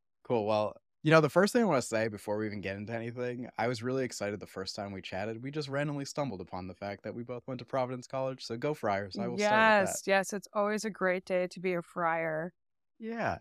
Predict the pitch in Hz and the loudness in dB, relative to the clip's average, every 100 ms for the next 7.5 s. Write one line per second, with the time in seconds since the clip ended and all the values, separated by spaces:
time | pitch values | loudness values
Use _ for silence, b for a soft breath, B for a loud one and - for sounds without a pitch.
0 | 143 208 135 123 123 110 127 139 101 - | -6 -2 2 2 2 -2 -4 -2 -2 -2
1 | 127 120 131 - 107 101 95 - 90 90 | 0 2 0 -2 -4 -6 -8 -6 -6 -4
2 | 87 92 - 123 - 151 165 175 170 165 | -8 -8 -8 -8 -6 -6 -4 -2 0 4
3 | 156 - 98 85 - 117 - 120 143 143 | 4 2 -2 -2 -4 -6 -4 -6 -4 -6
4 | - 107 98 - - - 185 175 175 175 | -6 -8 -8 -10 -10 -8 -4 -2 0 0
5 | 175 170 151 - 135 123 139 - 156 160 | 0 0 -4 2 4 4 2 8 8 8
6 | 156 139 147 147 127 104 113 113 110 101 | 4 -2 -2 0 0 2 0 0 -4 -4
7 | 104 95 98 92 92 | -4 -4 -4 -4 -8